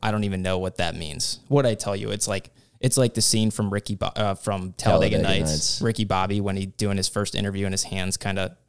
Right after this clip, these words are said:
Speaker 1: just start to float up. He's like, "I don't know what to do with these."
Speaker 2: You're a fish out of water.
Speaker 1: Yeah. So that's, that's kinda what I felt like, um, still feel like that. So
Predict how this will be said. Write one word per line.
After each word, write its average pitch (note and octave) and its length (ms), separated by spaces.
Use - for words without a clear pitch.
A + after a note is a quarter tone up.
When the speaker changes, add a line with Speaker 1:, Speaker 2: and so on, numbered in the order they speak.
Speaker 1:
just - 200
start G#2 240
to G2 60
float G#2+ 360
up. G2 340
He's A2 100
like, G#2+ 80
"I G#2 80
don't B2+ 100
know A#2+ 100
what G#2 120
to G2+ 60
do G2 160
with F#2 140
these." F2+ 260
Speaker 2:
You're E2 80
a - 20
fish F2 300
out E2 120
of D#2+ 60
water. D#2+ 400
Speaker 1:
Yeah. A2+ 240
So - 140
that's, A2+ 240
that's A2+ 240
kinda B2+ 280
what G#2+ 160
I G2+ 120
felt G2+ 300
like, G#2 400
um, - 80
still G#2 340
feel G#2 240
like G2 200
that. F#2 280
So F#2+ 420